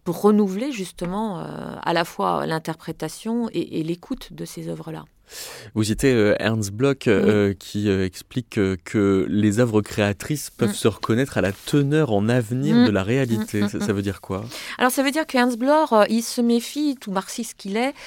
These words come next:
Speaker 1: euh, du poids du passé. Ça, c'est très intéressant. Et qui dit qu'en fait, euh, une œuvre, euh, créatrice, euh, elle, elle, elle découle d'un passé, d'une histoire, d'une situation historique dont on ne peut pas faire abstraction. Mais en même temps, euh,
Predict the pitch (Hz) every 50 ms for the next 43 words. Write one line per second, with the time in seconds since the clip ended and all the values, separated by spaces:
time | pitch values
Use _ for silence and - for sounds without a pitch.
0 | - - - - 196 190 185 185 202 - 269 269 226 233 - 208 185 - - -
1 | 208 208 202 - - 180 - - 175 - - 214 208 202 190 185 - 190 185 185
2 | 185 - - 254 254 247 - - - - - - - 190 196 180 - 196 180 202
3 | 247 233 - 208 196 - - - 254 262 - - 202 196 185 180 180 185 - -
4 | - 196 196 202 226 226 220 190 175 180 185 175 170 165 165 165 160 165 170 160
5 | - - 185 196 - - - 202 196 185 180 - - 240 254 277 302 - - -
6 | 190 175 165 170 - - - - - - - _ - 196 190 185 180 180 175 170
7 | 165 - 165 147 151 - - - 165 165 170 156 208 220 226 - - - 359 359
8 | 302 175 - 170 170 165 - 185 180 - - 220 226 233 226 185 165 156 151 160
9 | 160 - - - 202 202 202 202 208 190 170 165 160 156 - 170 165 - - 165
10 | 160 - - 170 160 160 - - 180 170 196 190 170 175 165 - - 175 160 -
11 | 185 175 - 185 175 - 170 160 170 - - - - 175 - - - 302 294 -
12 | - - - - - - 208 196 208 214 214 220 214 208 208 208 202 - - 240
13 | 269 302 330 - - - 196 185 185 185 180 180 175